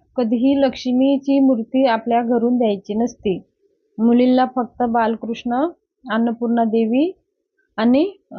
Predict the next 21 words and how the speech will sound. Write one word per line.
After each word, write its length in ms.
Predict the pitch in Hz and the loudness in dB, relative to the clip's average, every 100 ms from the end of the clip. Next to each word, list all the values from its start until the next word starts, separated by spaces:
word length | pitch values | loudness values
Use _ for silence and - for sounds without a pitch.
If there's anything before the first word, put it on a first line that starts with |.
| 226 | -2
गणपती 580 | 247 226 214 185 185 170 - _ _ - | 2 2 0 -4 -6 -6 -12 _ _ -2
तीन 220 | 285 277 | 2 4
देव 160 | 262 247 | 4 2
आपण 340 | 247 233 240 | 2 -2 -6
आवर्जून 800 | 107 113 196 226 254 240 254 294 | -6 -6 -2 0 0 0 0 2
द्यायचे 320 | 262 202 196 | 2 -2 -4
असतात. 340 | 190 185 190 170 - _ _ _ - | -6 -4 -4 -4 -6 _ _ _ -4
काय 120 | 247 | -2
काय 140 | 254 262 | 0 0
करतात, 340 | 269 240 254 | -2 0 0
मुलीला 460 | 254 262 247 254 247 | 2 2 2 2 2
असे 220 | 240 247 | 0 -2
पाच 320 | 233 226 220 | -4 -2 -2
देव 220 | 196 208 208 | -2 -4 -4
देतात, 440 | 202 196 202 208 | -4 -2 0 0
ग-, 680 | 214 214 208 208 208 214 226 | 0 0 0 0 -2 -2 -4
लक्ष्मी 300 | 226 226 220 | -4 -6 -2
मातेची 460 | 214 196 202 220 | -2 -2 -6 0
मूर्ती 400 | 220 226 196 240 | 2 2 -2 -4
बनवून 320 | 214 208 202 | -2 -2 -2
देतात. 400 | 202 196 196 190 | -2 -2 0 -2